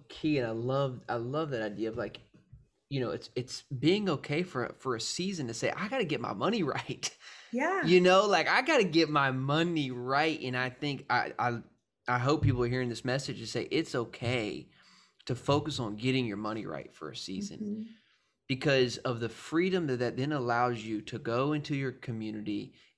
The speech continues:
Speaker 1: And I mean, talk about the, the things that you're doing now, Megan, with your business and, and the people that
Speaker 2: Yeah.
Speaker 1: you're helping, uh, because of that.
Speaker 2: Yeah, I'm happy to. So I'm just gonna plant the seed first. Like, for me,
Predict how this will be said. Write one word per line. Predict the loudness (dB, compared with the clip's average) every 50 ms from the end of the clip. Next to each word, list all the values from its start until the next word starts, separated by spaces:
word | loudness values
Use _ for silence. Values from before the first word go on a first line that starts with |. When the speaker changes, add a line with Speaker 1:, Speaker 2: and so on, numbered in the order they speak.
| _
Speaker 1:
And | 0 2
I | 2
mean, | 2 2 0
talk | 0 2 0 0 2
about | 2 2 2 2 0 -2 -8
the, | -8 -6
the | -6 -4
things | -2 -2 -2 0 0
that | -2 -2
you're | 0 -2 -2
doing | 0 -2 -2 -2 -2 -2
now, | -4 -4 -4 -4
Megan, | -4 -4 -4 -4 -4 -4 -6 -4
with | -4 -6 -6 -6
your | -6 -6
business | -6 -4 -4 -4 -2 -2 -4 -4 -4 -6 -6 -8 -8
and, | -8 -8 -8 -8 -8
and | -8 -8
the | -8 -10
people | -12 -8 -8 -6 -4 -2 -2 -2
that | 0 -2
Speaker 2:
Yeah. | -2 -4
Speaker 1:
you're | -4 -6
helping, | -4 -4 -4 -4 -4 -6 -10 -10 -10 -12 -12 -12 -12 -14 -12 -10 -10
uh, | -10 -10 -10 -12 _ _ _ _
because | -16 -14 -8 -6 -8 -6 -6
of | -10
that. | -10 -10 -12 -14 -18 _ _ _ _ _ _ _ _
Speaker 2:
Yeah, | -8 -6 -6 -6 -8 -10 -8
I'm | -6 -6 -6
happy | -6 -6 -6 -6 -4
to. | -2 -4 -4
So | -4 -4 -8
I'm | -8 -10 -14 -20 -20 -20 -20 _ _ -4
just | -4 -4 -2
gonna | -2 -2 -2
plant | 0 -2 -2 -2 -2
the | -4 -6
seed | -6 -2 -2 -2 -2 -2
first. | -4 -6 -6 -8 -10 -18 -20 -20 -20 -20 _ _ _
Like, | -6 -6 -6 -6 -14 -12
for | -4 -2 0 0
me, | 2 0 0 0 0 0 -2 -2 -6